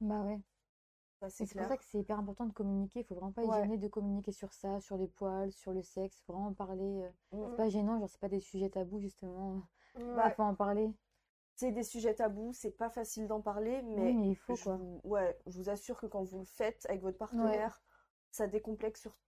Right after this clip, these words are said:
Speaker 2: tellement de choses,
Speaker 1: Mm.
Speaker 2: euh, on
Speaker 3: Ouais.
Speaker 2: peut être, vraiment être nous-mêmes et, et ça fait vraiment du bien, quoi.
Speaker 1: Ouais.
Speaker 3: Mm.
Speaker 2: Je sais que c'est pas évident, mais, euh,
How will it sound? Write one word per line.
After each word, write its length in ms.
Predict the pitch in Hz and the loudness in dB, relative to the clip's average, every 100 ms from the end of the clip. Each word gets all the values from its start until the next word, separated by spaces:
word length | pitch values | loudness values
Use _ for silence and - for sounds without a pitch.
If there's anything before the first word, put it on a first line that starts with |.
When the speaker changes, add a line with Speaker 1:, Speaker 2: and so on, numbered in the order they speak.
| _ | _
Speaker 2:
tellement 340 | 247 240 233 | 0 0 -2
de 40 | 220 | -4
choses, 420 | - 226 220 214 | -4 0 2 2
Speaker 1:
Mm. 20 | |
Speaker 2:
euh, 300 | 196 185 180 | 0 -2 0
on 160 | 170 247 | -2 -2
Speaker 3:
Ouais. 200 | 247 196 | 0 -2
Speaker 2:
peut 180 | 190 226 | 0 6
être, 120 | 214 | 6
vraiment 240 | 208 220 254 | 6 2 4
être 260 | 233 - - | 2 -2 -8
nous-mêmes 580 | 196 214 208 202 226 196 | -4 -2 0 0 0 -2
et, 360 | 170 165 156 | -6 -6 -8
et 60 | - | -10
ça 120 | 185 | -8
fait 100 | 185 | -6
vraiment 260 | 190 185 269 | -4 -4 -4
du 120 | 220 | -6
bien, 220 | 180 247 | -6 -8
quoi. 220 | 269 165 151 | -8 -12 -8
Speaker 1:
Ouais. 300 | 226 220 214 - | -4 -2 -4 -8
Speaker 3:
Mm. 160 | 254 240 | -12 -8
Speaker 2:
Je 100 | 202 | -6
sais 160 | 202 320 | -2 -2
que 60 | |
c'est 80 | 285 | 2
pas 200 | 226 214 | 2 4
évident, 640 | 214 208 220 196 220 254 | 2 0 0 0 0 0
mais, 360 | 240 208 196 190 | -4 -4 -2 2
euh, 400 | 180 170 160 147 | 2 2 -2 -6